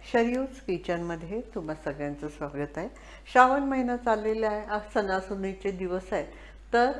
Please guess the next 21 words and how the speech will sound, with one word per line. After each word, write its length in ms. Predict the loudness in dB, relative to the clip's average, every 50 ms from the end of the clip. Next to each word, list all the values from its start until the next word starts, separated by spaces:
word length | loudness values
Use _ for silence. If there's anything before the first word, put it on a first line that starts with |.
| -6 -4
आपल्याला 580 | -6 -6 -4 -4 -4 -2 -2 -2 -2 -2 -2 -2
नैवेद्य 540 | -2 0 0 0 2 2 2 2 2 0 0
दाखवण्यासाठी 840 | 0 -2 -4 -2 -4 -4 -2 -2 -4 -4 -2 -4 -4 -4 -4 -6 -2
वेगवेगळे 480 | -2 -2 -2 -2 -2 -4 -4 -4 -4
गोड 200 | -6 -6 -8 -8
पदार्थ 460 | -6 -8 -8 -6 -6 -8 -8 -8 -12
दाखवत 400 | -8 -8 -8 -8 -8 -12 -8 -6
आहेत. 100 | -8 -8 -8 -10 -18 -18 -20 -20 -10 2 4
तर 120 | 4 4 4 4 4
आज 180 | 4 4 4 0 -2 -4
मी 160 | -2 -2 -2
तुम्हाला 520 | -2 -2 -2 0 0 0 2 2 2 2 2 0 0
एक 220 | -2 -2 -2 -8 -10 -10
उत्तर 440 | -10 -10 -18 0 6 6 6 6
प्रदेशातला 760 | 4 0 0 0 0 -2 -4 -4 -4 -6 -6 -6 -6 -4 -4 -4 -6 -10 -10 -8
मूग 360 | -4 0 0 0 0 0 -4
पाक 500 | -4 2 6 6 6 6 4 -2 -12 -14 -16 -18 -20 -16 -6
म्हणून 280 | -4 -2 0 0 0 0 -2 -6 -6 -2
छान 220 | 0 0 0 0 -4 -8 -14 -20 -20 -20 -20 -8 2 2
आपल्या 280 | 2 2 6 4 4 4 4
गुलाबजाम 720 | 2 4 8 8 8 8 6 2 4 4 6 6 4 2